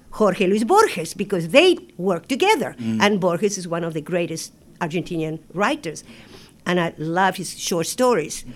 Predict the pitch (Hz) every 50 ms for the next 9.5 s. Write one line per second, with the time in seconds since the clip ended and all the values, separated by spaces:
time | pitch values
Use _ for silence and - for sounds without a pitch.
0 | - - - - - - - - - - - - _ _ _ _ _ _ _ _
1 | _ _ _ 214 226 226 226 233 214 240 247 226 - 226 226 226 - - 359 392
2 | - 392 370 240 254 302 - - - _ - - - - 240 247 262 277 277 269
3 | - - - - 240 247 240 - 294 339 359 - - 208 185 - - - 185 -
4 | - 196 202 220 226 - - - - - - - - - - - - - 247 240
5 | - 277 254 247 226 226 220 208 214 214 196 160 - 135 - - - 202 196 -
6 | - 170 175 160 170 156 151 143 147 139 - 147 - - - - - - - -
7 | 139 - - 156 - 156 - 277 285 - - - - 131 160 170 185 190 190 -
8 | - 151 151 160 156 135 135 147 135 143 151 185 208 185 180 156 170 170 170 180
9 | 160 131 151 151 147 156 147 156 156 151